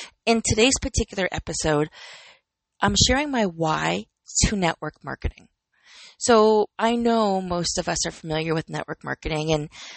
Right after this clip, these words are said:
you know, there's pros and cons to everything that we do in life, but I'm gonna share with you today my why, my stance, where I'm coming from, and why it is a part of my financial portfolio.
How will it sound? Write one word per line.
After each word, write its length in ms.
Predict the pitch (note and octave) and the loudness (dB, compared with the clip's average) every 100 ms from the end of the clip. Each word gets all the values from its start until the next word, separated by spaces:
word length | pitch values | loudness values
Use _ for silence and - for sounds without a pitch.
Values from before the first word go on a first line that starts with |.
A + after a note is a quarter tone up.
| - | -14
you 100 | G3+ | -2
know, 140 | F3+ E3+ | 0 2
there's 340 | E3+ E3 - - | 2 2 -2 -6
pros 380 | - B3+ B3 B3 B3 | 2 4 6 2 0
and 120 | A3+ | -4
cons 360 | - G#3+ G#3+ - | -2 0 0 -2
to 100 | - | 0
everything 320 | F#3 G3 G3 | 0 0 -6
that 140 | F3+ - | -8 -8
we 100 | F3 | -6
do 160 | F3 | -2
in 100 | E3+ | -2
life, 220 | E3+ E3+ - | 0 -2 0
but 140 | G3 | 2
I'm 140 | A3+ B3+ | 2 0
gonna 180 | G4 | -2
share 220 | E4+ C#4 A#3+ | 2 2 2
with 140 | B3 | 0
you 120 | A3+ G#3+ | -4 -8
today 340 | - G3 F#3 F#3+ - - - - | -4 0 0 -2 -14 -20 -20 -2
my 240 | G#3 C#4 | 2 2
why, 460 | B3 F#3+ F3+ F#3+ G3 G3+ | 2 0 2 2 0 -2
my 180 | G3 A3+ | -2 0
stance, 460 | - G3 F#3+ - | -2 -2 -4 -6
where 220 | F3+ F#3+ A3 | -2 2 2
I'm 100 | A3+ | 2
coming 320 | G#3+ F3 F3 | -2 -2 -4
from, 300 | F3+ E3+ E3+ - - - - | -2 -2 -2 -12 -18 -18 -8
and 160 | G#3 F3+ | -4 2
why 220 | F#3+ A#3 | 2 2
it 120 | F4 E4 | 2 2
is 140 | A#3 | 2
a 80 | A3+ | 0
part 260 | - F3+ | 0 0
of 80 | F#3 | 0
my 160 | F3 E3+ | 0 -4
financial 640 | - F3 D#3+ D#3+ - D#3+ | -2 -2 -2 -4 -4 -6
portfolio. 600 | - D#3+ - C#3 B2 - | -6 -8 -6 -6 -4 -6